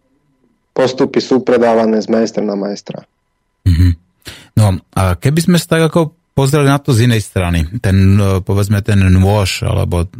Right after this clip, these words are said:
Speaker 2: akýkoľvek predmet, ktorý vyrobíš, a akú má životnosť v porovnaní, povedzme, s tými štandardnými, a, sériou vyrábanými vecami?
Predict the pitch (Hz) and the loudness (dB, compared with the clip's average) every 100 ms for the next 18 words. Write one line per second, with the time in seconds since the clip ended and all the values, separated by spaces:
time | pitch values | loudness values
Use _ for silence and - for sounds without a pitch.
0 | - 80 80 80 - 98 - 90 90 - | -4 -2 0 -2 -2 -2 -2 -2 -2 -4
1 | - 95 92 92 - 90 85 92 101 98 | -4 0 0 -2 -4 -2 0 0 0 0
2 | 92 87 - - _ _ - - - _ | 0 0 -2 -10 _ _ -16 -16 -20 _
3 | - 85 - 156 - 175 147 139 131 98 | 0 0 0 -2 2 2 4 2 2 2
4 | 131 135 - 98 95 - 92 95 92 92 | 2 0 0 -2 -2 -2 -2 0 2 2
5 | 95 92 92 92 95 - 87 92 90 95 | 0 0 0 0 -2 0 2 4 4 2
6 | - 85 87 90 90 - 90 90 90 87 | 0 0 2 0 -2 -2 0 2 2 2
7 | 87 80 - - 90 90 87 85 87 85 | 2 0 -6 -4 0 0 0 0 0 -2
8 | - 98 92 90 87 90 87 87 90 87 | 0 2 2 0 0 -2 -2 0 2 0
9 | 90 - 87 82 | -2 -2 -2 -2